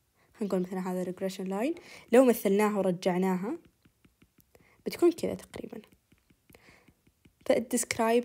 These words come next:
a good relation، آه، linear relationship. عندنا هنا curved pattern، شفتوا هنا بيكون تقريبا curved، means the relationship you are looking at is not linear. بتكون curved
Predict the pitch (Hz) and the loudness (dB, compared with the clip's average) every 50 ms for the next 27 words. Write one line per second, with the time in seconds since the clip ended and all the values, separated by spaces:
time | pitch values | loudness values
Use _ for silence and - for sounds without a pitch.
0 | 240 - 214 190 - 202 202 202 - - - 196 185 196 180 180 175 175 175 - | 0 -2 -2 0 2 0 0 0 -4 -8 -6 -4 -2 0 0 0 0 0 -2 -4
1 | 185 175 175 - - 185 185 185 185 190 185 208 208 185 175 170 165 170 170 160 | -6 -6 -6 -6 -6 -8 -6 -6 -4 -2 -2 0 0 0 -2 -2 -4 -4 -4 -6
2 | 175 175 - - - - - - - - - _ _ _ _ _ - _ _ _ | -6 -10 -12 -14 -16 -18 -18 -20 -20 -20 -20 _ _ _ _ _ -20 _ _ _
3 | _ - 330 349 330 302 247 247 233 240 240 262 311 370 370 - _ _ _ _ | _ -2 -2 0 0 0 -2 -2 -2 -4 -4 -4 -4 -6 -8 -12 _ _ _ _
4 | - - 285 262 233 196 - - - - - 208 202 196 190 - 254 277 311 330 | -2 2 2 4 4 2 -2 -8 -16 -8 -4 -4 -2 -2 -2 -4 -4 -4 -4 -6
5 | - _ _ _ - - - - - - 208 208 202 208 240 269 - _ _ _ | -10 _ _ _ -20 -18 -18 -12 -8 -6 -4 -4 -4 -4 -6 -8 -10 _ _ _
6 | _ _ _ _ _ - 220 208 - 233 220 - 214 - - 214 208 214 208 202 | _ _ _ _ _ -12 -10 -8 -8 -8 -8 -8 -8 -6 -6 -6 -4 -4 -6 -8
7 | 196 - - 214 208 247 285 - - - - - - - - _ _ - 254 269 | -8 -8 -6 -2 -2 -2 -2 -4 -8 -20 -20 -20 -20 -20 -20 _ _ -2 0 0
8 | 302 330 320 - - 226 208 202 208 208 233 262 254 262 254 - - 208 - - | 0 -2 -4 -4 -2 -2 0 0 0 0 -2 -2 -4 -6 -10 -8 -8 -10 -6 -2
9 | 269 262 247 247 233 240 240 240 247 226 220 220 220 220 220 - 208 196 202 220 | -2 -2 0 -2 -4 -4 -6 -8 -8 -6 -6 -4 -4 -6 -6 -8 -8 -6 -6 -8
10 | 220 220 - - 180 165 165 165 175 - - _ _ - - - _ - 226 226 | -8 -8 -8 -8 -6 -6 -6 -8 -10 -12 -14 _ _ -20 -20 -14 _ -10 -10 -10
11 | - - - - 247 247 247 262 320 339 - _ _ _ _ _ _ _ _ _ | -10 -16 -10 -6 -4 -2 -2 -2 -4 -6 -10 _ _ _ _ _ _ _ _ _
12 | _ _ _ _ - - - 226 214 208 196 180 190 190 - _ - - | _ _ _ _ -16 -10 -6 -4 -2 -2 -2 -4 -8 -14 -20 _ -20 -20